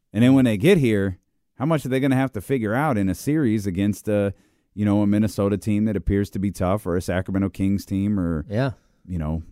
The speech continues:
Speaker 1: whoever's left standing there at that point?
Speaker 2: I'd say, like, Minnesota right now,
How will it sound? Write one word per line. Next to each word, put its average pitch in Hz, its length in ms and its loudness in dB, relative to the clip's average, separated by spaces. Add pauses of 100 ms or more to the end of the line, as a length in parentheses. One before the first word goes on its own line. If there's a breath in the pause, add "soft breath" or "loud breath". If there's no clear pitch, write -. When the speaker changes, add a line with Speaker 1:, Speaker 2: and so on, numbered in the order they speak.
(580)
Speaker 1:
whoever's 98 520 2
left 98 200 -4
standing 98 360 0
there 73 160 -4
at 71 100 -8
that 60 180 -12
point? 58 400 -14
Speaker 2:
I'd 180 100 -4
say, - 220 0
like, 175 240 -4
Minnesota 151 640 2
right 117 180 0
now, 98 380 0